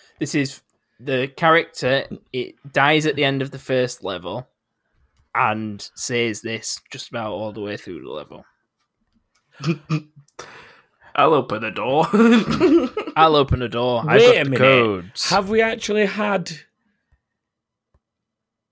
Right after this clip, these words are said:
Speaker 3: a Borderlands question?
Speaker 1: No.
Speaker 3: So it's not Claptrap then?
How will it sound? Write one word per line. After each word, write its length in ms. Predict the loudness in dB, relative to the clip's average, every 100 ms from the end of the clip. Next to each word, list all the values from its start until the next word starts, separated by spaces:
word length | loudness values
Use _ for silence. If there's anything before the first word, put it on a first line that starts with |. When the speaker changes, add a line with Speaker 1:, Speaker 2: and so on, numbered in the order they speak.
| _
Speaker 3:
a 60 | -8
Borderlands 800 | 0 2 2 0 -4 -4 -6 -6
question? 680 | -6 -6 -8 -10 -12 -12 -16 _ _ _ _ _
Speaker 1:
No. 260 | -12 -12 -14 _ _ _ _ _ _ _ _ _ _
Speaker 3:
So 160 | -8
it's 140 | -8 -6
not 200 | -8 -6
Claptrap 480 | -10 -10 -14 -16 -14
then? 200 | -16